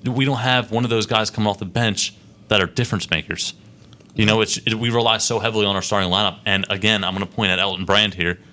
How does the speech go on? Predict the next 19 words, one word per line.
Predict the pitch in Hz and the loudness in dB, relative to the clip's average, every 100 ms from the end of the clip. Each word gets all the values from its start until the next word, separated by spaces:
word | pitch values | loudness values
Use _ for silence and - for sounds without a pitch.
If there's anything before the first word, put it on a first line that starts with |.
| - - - | -20 -20 -6
because | - - 127 101 - - - - - | -2 2 2 2 -4 -14 -20 -20 -6
we, | 123 123 | 0 0
we | 123 113 | 0 0
got | 123 110 | 0 0
Horford, | 131 143 139 127 - | 0 0 -2 -4 -4
who's | 117 113 | -4 0
a | |
center. | - 147 143 85 95 | 2 2 0 -2 -4
He's | 117 120 | -2 0
a, | |
he's | 139 | 0
just | 175 170 | 0 0
a | |
center. | 160 175 95 | 0 0 0
He's | 101 | 0
not | 135 131 | 0 0
a | |
power | 131 120 | 0 0
forward. | 127 90 | -2 -4